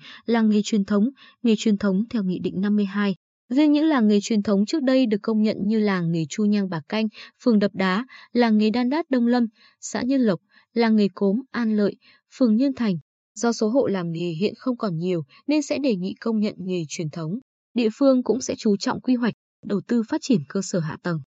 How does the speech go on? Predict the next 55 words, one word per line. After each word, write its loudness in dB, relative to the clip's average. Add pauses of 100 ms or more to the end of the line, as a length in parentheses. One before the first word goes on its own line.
(200)
xúc -2
tiến 2
thương 0
mại, -4
giới -4
thiệu -2
sản -6
phẩm, -4 (340)
giúp 2
làng 0
nghề -4
phát -6
triển -4
bền -4
vững, -6 (300)
tăng 2
sức -4
cạnh -2
tranh 0
trên 0
thị -6
trường, 0 (360)
nâng 0
cao 0
thu 0
nhập 2
cho -2
lao -2
động -2
nông -2
thôn. 2 (400)
Phó 2
Giám 0
đốc 0
Sở 0
Nông -2
nghiệp 0
và -4
Phát -2
triển 0
Nông -4
thôn -2
Đào -4
Văn -4
Hùng -2
đánh -6
giá, -4 (320)
thị 2
xã -6
An -2
Nhơn 0
thực -4
hiện -2
khá -2
tốt -2